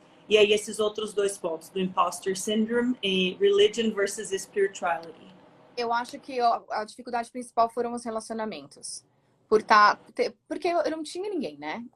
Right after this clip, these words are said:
Speaker 2: Fora a família do meu marido, que mora em Nebraska.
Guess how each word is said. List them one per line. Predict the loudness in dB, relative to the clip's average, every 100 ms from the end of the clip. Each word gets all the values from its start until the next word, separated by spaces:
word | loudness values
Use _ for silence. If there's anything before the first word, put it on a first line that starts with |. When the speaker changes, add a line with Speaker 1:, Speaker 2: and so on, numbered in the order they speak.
| -2
Speaker 2:
Fora | 6 6 6
a |
família | 2 -4 -6
do |
meu | -6 -2
marido, | -2 -4 -10
que | -10 -4
mora | -2 -4
em |
Nebraska. | -6 -2 0 0 -4 -10 -12